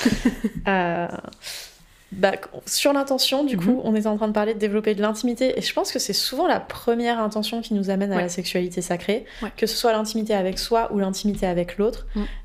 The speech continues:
Speaker 1: Il y a ce moment où vous êtes beaucoup à vous rendre compte que le sexe n'est pas une accumulation de sensations. C'est vraiment un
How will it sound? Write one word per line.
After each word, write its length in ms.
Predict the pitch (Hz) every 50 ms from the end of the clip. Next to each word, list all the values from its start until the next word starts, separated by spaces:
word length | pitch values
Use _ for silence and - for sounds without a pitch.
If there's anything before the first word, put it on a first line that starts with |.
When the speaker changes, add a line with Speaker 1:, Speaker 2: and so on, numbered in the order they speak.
| -
Speaker 1:
Il 40 | 196
y 40 | 202
a 60 | 208
ce 200 | 214 - - -
moment 640 | 214 202 208 220 247 240 233 226 220 226 240 247 - -
où 80 | 214
vous 260 | 202 202 202 190 185 190
êtes 200 | 180 180 180 175 175
beaucoup 340 | - - - - - 247
à 80 | 220 208
vous 160 | 190 185 190
rendre 320 | 185 196 208 214 208 202 196
compte 340 | 202 - 220 226 233 - -
que 120 | - - 190 185 185
le 240 | 180 175 175 175 175
sexe 420 | 175 - - 226 226 226 - -
n'est 160 | 196 175 175
pas 160 | 175 - 247 233
une 160 | 196 185 185
accumulation 640 | 185 - - - 196 196 185 185 185 - - 208 208
de 120 | 185 175
sensations. 560 | 170 - 220 208 208 190 - - 190 202 262 - - - - - - - - - - _ _ _
C'est 260 | - - - - 185 175
vraiment 580 | 170 180 190 208 220 220 220 220 226 226 - -
un 560 | 190 180 175 175 175 - - 175 180 - -